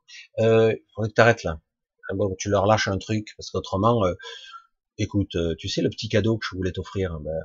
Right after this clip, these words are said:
je te l'offrirai pas. Pour te, donc, c'est, c'est vrai. Oh non, je veux mon cadeau. Ben, alors, d'accord. Ah, non, mais on sait jamais, quoi. Parce que pour les enfants gâtés, des fois, euh, c'est, c'est la carotte, hein. Ça, ça marche comme ça.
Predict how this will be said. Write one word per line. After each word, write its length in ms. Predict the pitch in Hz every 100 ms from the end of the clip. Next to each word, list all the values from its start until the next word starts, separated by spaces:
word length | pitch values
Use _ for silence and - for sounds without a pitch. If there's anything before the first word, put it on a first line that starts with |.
| -
je 100 | -
te 80 | -
l'offrirai 380 | 92 - 98 95
pas. 160 | 95 92
Pour 140 | 85
te, 80 | - 85 85 _ -
donc, 240 | 113 113
c'est, 140 | - -
c'est 160 | - 98
vrai. 320 | 110 80 _ _ _ _ _ _ _ _ -
Oh 220 | 320 302
non, 380 | 311 359 339 311
je 100 | 233
veux 140 | 277 302
mon 140 | 254
cadeau. 560 | 247 269 269 254 233 _
Ben, 500 | 92 87 85 82 82 80
alors, 540 | 82 139 165 - - _ _ _ _ -
d'accord. 680 | - 143 - 143 - - _ _ _ _ _ _ _ _ _
Ah, 180 | 90 85
non, 160 | 87 90
mais 100 | 87
on 40 |
sait 200 | - 92
jamais, 320 | 92 107 107 -
quoi. 120 | 78 -
Parce 140 | -
que 80 | - -
pour 100 | 98
les 160 | 90
enfants 260 | 95 92 95
gâtés, 380 | 90 87 - 127
des 140 | 90
fois, 480 | - - 123 107 87 - - - - - - _ -
euh, 540 | 107 98 90 90 87 90
c'est, 260 | - - 80
c'est 220 | - -
la 100 | 85
carotte, 400 | - 113 90 -
hein. 100 | 95 _ _
Ça, 140 | - -
ça 200 | - 80
marche 240 | 92 -
comme 180 | - 98
ça. 240 | - 110